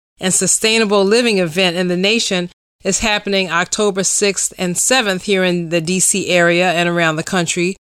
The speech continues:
Solar homes, businesses, nonprofit organizations are hosting open houses,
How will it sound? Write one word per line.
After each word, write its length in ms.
Solar 480
homes, 600
businesses, 720
nonprofit 720
organizations 1080
are 140
hosting 420
open 380
houses, 720